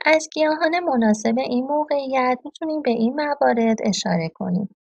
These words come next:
موقعیت نیازمند به گرما در زمستون. گیاهان با استفاده از حرارت مصنوعی مثل انواع گرم کننده ها از جمله رادیاتورها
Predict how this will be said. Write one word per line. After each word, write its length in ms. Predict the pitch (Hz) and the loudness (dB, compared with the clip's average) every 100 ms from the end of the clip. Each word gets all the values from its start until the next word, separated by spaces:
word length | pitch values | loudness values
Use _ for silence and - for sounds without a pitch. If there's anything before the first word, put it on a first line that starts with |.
| _ _ | _ _
موقعیت 840 | 294 320 311 311 311 302 302 302 302 349 339 320 | 6 8 8 6 4 4 4 4 2 -2 -2 0
نیازمند 600 | 233 214 202 214 214 277 | 2 2 4 4 4 0
به 140 | 311 | -4
گرما 520 | 311 277 262 247 240 | -2 -2 0 0 0
در 360 | 233 226 208 214 | 0 0 2 0
زمستون. 800 | 208 208 180 180 175 - 185 180 _ _ _ _ - | 0 0 2 0 -2 -6 -6 -6 _ _ _ _ -2
گیاهان 640 | 330 320 330 349 349 349 | 2 2 2 -2 -2 -2
با 140 | 285 294 | 0 0
استفاده 580 | 240 - 220 220 202 220 | 0 -2 -4 0 0 2
از 280 | 220 220 - | 2 0 -2
حرارت 500 | 226 208 202 202 208 294 | -2 0 2 0 -2 -4
مصنوعی 720 | 330 311 - 285 269 247 240 240 _ _ 359 | -2 -4 -6 -8 -4 0 0 -2 _ _ -6
مثل 280 | 381 - 330 311 - | -6 -2 0 0 2
انواع 460 | 220 214 208 208 240 | 4 4 4 2 2
گرم 320 | 202 190 - | 0 -2 -4
کننده 480 | 262 240 226 220 214 202 | -2 0 2 2 0 0
ها 240 | 214 208 214 | 0 0 0
از 220 | 254 320 - | -2 -4 -4
جمله 520 | 277 269 247 240 233 | -4 -2 0 2 4
رادیاتورها 1120 | 214 196 190 190 190 214 190 185 214 226 320 | 4 2 2 0 0 0 0 -2 -2 -2 -4